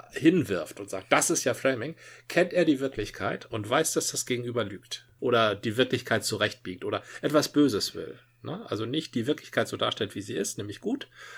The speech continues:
sondern zu behaupten, den Klimawandel gibt's gar nicht. Oder guck mal, hier ein Schneeball. <laughs> Das ist ja das bekannte Beispiel aus den U S A.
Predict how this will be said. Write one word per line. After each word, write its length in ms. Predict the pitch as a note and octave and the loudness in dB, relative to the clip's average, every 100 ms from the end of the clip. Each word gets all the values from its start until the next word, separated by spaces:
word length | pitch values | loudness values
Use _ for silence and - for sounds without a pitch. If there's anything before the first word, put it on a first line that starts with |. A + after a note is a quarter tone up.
| - | -16
sondern 640 | - C3 C#3 C#3 C#3 D3+ | -4 -2 -2 -2 -4 -6
zu 200 | - - | -4 -4
behaupten, 600 | B2 A2+ C#3 - - B2+ | -2 -2 -2 -4 -10 -8
den 180 | A#2 A2 | -6 -6
Klimawandel 540 | - C3 A#2 G#2+ G#2 G2+ | -2 -2 0 -2 -4 -6
gibt's 260 | A2 - | -6 -8
gar 160 | - D#2 | -8 -10
nicht. 320 | C2+ - - | -12 -20 -12
Oder 200 | - F#2 - - - | -8 -8 -10 -20 -6
guck 140 | C#3+ | -2
mal, 100 | A#2+ | 0
hier 120 | G#2+ | -2
ein 80 | G#2 | -2
Schneeball. 500 | - A#2 G#2+ D2 D2+ - | -4 -4 -6 -6 -8 -16
<laughs> 60 | - - - - - | -18 -18 -16 -18 -14
Das 120 | - - | -8 -2
ist 160 | - | -2
ja 80 | G#2+ | -2
das 160 | G2+ - | -4 2
bekannte 580 | A2 - A2+ B2 A2 | 2 2 2 4 4
Beispiel 400 | G2+ G#2+ G#2 - G2+ | 2 2 2 -4 -6
aus 180 | G#2 | -4
den 120 | A#2+ - | -6 0
U 100 | A2+ | 0
S 140 | G2+ | 0
A. 120 | G#2+ | -4